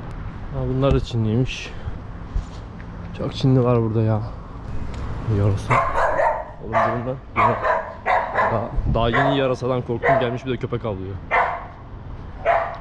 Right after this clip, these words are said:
Buraya Melaka da diyorlar. Malakka da. Malakka İngilizce herhalde. Melaka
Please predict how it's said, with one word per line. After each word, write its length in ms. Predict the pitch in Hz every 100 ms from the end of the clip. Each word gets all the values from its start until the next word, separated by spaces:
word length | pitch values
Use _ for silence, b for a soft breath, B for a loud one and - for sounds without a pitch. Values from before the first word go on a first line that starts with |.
| - - -
Buraya 340 | 120 123 135 - - - -
Melaka 580 | 117 113 131 - 151 139 - - - - -
da 140 | 101
diyorlar. 500 | 101 98 98 127 -
Malakka 580 | 113 107 123 - - 131
da. 120 | 117 101 110
Malakka 420 | 104 107 - 123
İngilizce 520 | 117 117 120 113 107
herhalde. 280 | 101 90 107
Melaka 440 | 104 104 - 107